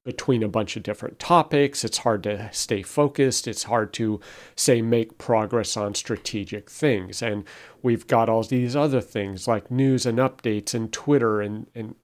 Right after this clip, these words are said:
I need to learn some new Business Central feature I've never used before.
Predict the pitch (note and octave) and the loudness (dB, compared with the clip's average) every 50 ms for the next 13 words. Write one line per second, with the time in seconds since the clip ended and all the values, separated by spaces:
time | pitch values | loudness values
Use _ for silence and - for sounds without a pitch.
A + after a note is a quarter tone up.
0 | _ B2+ B2+ B2+ C3+ C3+ B2+ C3+ B2+ B2+ C3 C3 B2+ A#2+ - - B2 B2 B2+ C3 | _ -4 0 2 2 4 4 4 4 6 4 4 2 0 0 -2 0 2 2 2
1 | C3 A#2+ B2+ C3+ A#2+ A#2+ B2+ A#2+ - - B2+ A2+ - A#2+ A2 - - C#3+ C3+ B2+ | 2 2 2 0 0 0 -2 -2 0 -2 -2 -2 -2 -6 -8 -4 -2 -2 -2 -2
2 | - A2+ G#2+ G#2 G2+ A2 A#2+ A#2 A2+ A#2+ A#2+ C3 C3+ C3 G#2+ - - G2+ - - | 0 -2 -2 -2 -2 -2 -2 -2 -2 0 2 2 2 2 0 -4 -10 -12 -8 -6
3 | G#2+ G#2 G#2 G#2 G2+ | -2 -2 -2 -2 -4